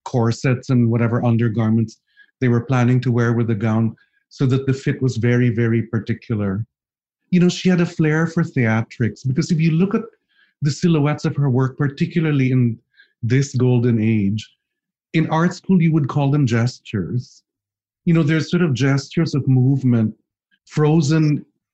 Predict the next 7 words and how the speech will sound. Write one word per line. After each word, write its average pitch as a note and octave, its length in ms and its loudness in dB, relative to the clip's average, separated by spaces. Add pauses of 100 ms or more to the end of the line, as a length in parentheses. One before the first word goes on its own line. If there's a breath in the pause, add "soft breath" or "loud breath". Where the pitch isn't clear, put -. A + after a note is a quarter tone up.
(160)
in C3 220 2
time C3 580 2
with, A#2+ 340 -4 (560 soft breath)
uh, A#2 360 0
underpinnings B2+ 720 2
and A2+ 160 0
scaffolding. G#2+ 1000 -4